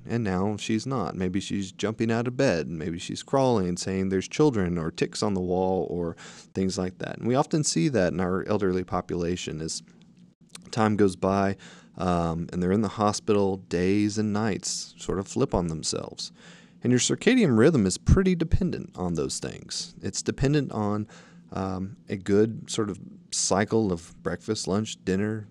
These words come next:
bedtime, and repeat. And when that gets r-, disrupted, especially being sick, um, you can get a lot of dis-, a lot of sort of weird manifestations.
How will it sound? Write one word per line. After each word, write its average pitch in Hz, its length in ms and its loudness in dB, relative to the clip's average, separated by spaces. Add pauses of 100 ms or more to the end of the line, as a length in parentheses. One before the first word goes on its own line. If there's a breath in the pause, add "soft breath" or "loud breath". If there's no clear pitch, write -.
(100)
bedtime, 101 680 -2
and 92 260 -4
repeat. 76 480 -6 (340 loud breath)
And 98 180 0
when 101 100 2
that 147 160 -2
gets - 260 -2
r-, - 80 -6 (100)
disrupted, 113 520 2
especially 127 400 0
being 120 220 0
sick, - 420 -2 (220)
um, 90 520 -6 (200)
you 117 100 -8
can 156 180 -6
get 147 180 -4
a 147 120 -4
lot 127 500 -6
of 127 180 -8
dis-, 127 240 -8 (240)
a 101 40 -4
lot 120 140 0
of 113 240 -2
sort 127 200 -2
of 95 60 -6
weird 110 340 2
manifestations. 120 920 -2